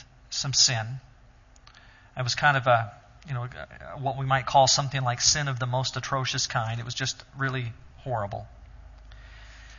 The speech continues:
And, and Murray was on the verge of taking his life. So Murray told Don all this through his tears. He was extremely upset.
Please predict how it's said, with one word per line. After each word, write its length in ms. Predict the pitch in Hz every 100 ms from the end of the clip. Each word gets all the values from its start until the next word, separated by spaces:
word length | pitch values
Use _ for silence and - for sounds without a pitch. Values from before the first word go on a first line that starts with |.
| - - - -
And, 320 | 160 147 151 139 - - - - - - - - - - - - - - - - -
and 160 | 156 143
Murray 420 | 180 190 131 135 - - - -
was 180 | 143 135
on 120 | 139
the 60 | 131
verge 300 | 139 160 143
of 80 | -
taking 320 | 151 143 131
his 140 | 117
life. 420 | 123 - 139 - - - _ _ _ - - - - _ - _ _ _ - - - - _ - - - - - - -
So 160 | 175
Murray 360 | 165 196 208 202 - - - - - - - -
told 260 | 170 175
Don 240 | 151 156 156
all 180 | 151 139
this 300 | 147 151 -
through 220 | - 143
his 200 | 135 -
tears. 340 | - 147 143
He 60 | 123
was 140 | 117
extremely 520 | 120 - 170 165 147
upset. 460 | 127 - - 113 95